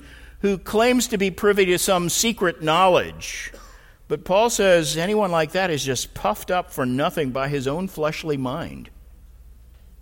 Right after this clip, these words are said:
Now, that, by the way, is an accurate description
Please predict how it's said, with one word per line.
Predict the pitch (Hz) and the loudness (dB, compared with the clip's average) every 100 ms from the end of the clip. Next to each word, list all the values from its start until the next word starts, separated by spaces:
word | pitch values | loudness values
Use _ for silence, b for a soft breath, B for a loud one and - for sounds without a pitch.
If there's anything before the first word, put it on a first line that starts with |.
| - - - | -20 -20 -10
Now, | - | -2
that, | 240 262 | 0 2
by | 208 | 2
the | 160 | 4
way, | 160 202 | 4 4
is | 139 | 4
an | 135 135 | 0 -4
accurate | 143 190 - 180 131 | -2 -2 0 0 0
description | 131 120 - 247 - 104 110 170 | -2 -4 -2 -2 -4 -8 -8 -8